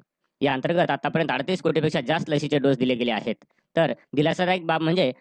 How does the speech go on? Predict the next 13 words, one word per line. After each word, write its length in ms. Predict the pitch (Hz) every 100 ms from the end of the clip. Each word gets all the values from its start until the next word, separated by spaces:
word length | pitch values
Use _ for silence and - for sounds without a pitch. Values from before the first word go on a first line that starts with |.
| -
आता 180 | 156 139
रशियाच्या 400 | 147 180 175 160
स्पुटनिक 380 | - 156 190
व्ही 120 | 180 180
लसीचे 260 | 160 143
उत्पादन 420 | 139 160 170 143 127 - -
भारतात 260 | 127 131
सुरू 220 | 160 151 151
होणार 200 | 143 131
असल्याचे 320 | 127 131 143
सांगितले 380 | 135 117 117 110
जात 140 | 107
आहे. 300 | 101 92 98